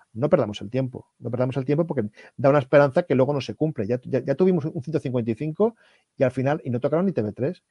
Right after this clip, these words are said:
En T V tres se seguía insultando a, a, a los millones de ca-, de catalanes no separatistas, mientras teóricamente estaba intervenida la administración de la Generalitat. Por lo tanto, yo lo que pido es, son hechos. Me parece mucho más impor-, más importante lo que decía Cayetana Álvarez de Toledo,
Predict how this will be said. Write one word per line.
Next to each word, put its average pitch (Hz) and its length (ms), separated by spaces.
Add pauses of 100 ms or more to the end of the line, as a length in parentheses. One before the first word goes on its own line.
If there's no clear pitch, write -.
(140)
En 110 120
T 120 80
V 113 60
tres 160 140
se 165 80
seguía 131 220
insultando 143 400
a, 151 120
a, 131 300 (100)
a - 80
los 127 140
millones 131 220
de 139 40
ca-, - 100
de 139 140
catalanes 139 380
no 110 80
separatistas, 139 640 (360)
mientras 120 600
teóricamente 143 720 (260)
estaba 127 280
intervenida 123 340
la 113 60
administración 113 420
de 113 60
la 110 60
Generalitat. 101 360 (200)
Por 117 100
lo 135 60
tanto, 180 100
yo 180 80
lo 175 80
que 175 80
pido 180 320
es, - 340 (360)
son 175 200
hechos. 117 400 (340)
Me 139 140
parece 170 280
mucho 220 180
más 208 140
impor-, 170 340
más 151 260
importante 147 400
lo 117 80
que 120 100
decía 156 140
Cayetana 160 320
Álvarez 151 180
de 151 60
Toledo, 110 360